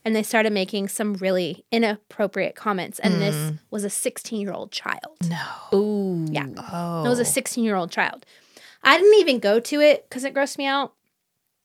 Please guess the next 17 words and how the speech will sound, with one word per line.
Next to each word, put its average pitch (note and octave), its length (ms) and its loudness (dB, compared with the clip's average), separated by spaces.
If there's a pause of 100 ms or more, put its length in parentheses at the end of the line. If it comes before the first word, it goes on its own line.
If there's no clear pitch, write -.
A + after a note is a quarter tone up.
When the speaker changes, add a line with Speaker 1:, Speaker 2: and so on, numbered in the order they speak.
(520)
Speaker 1:
I C#4 100 0
didn't D4 160 4
really C#4 180 4
learn G#3 220 2
about A#3+ 180 4
it. B3 160 6
I A3 120 0
only B3+ 220 2
saw B3+ 200 4
the A3+ 100 2
TikToks G#3+ 680 -6
of - 220 -10
women G#3 280 -2
talking G#3 500 -4
about A#3+ 300 0
it. B3 340 -2
Speaker 3:
Uh-huh. E3+ 420 0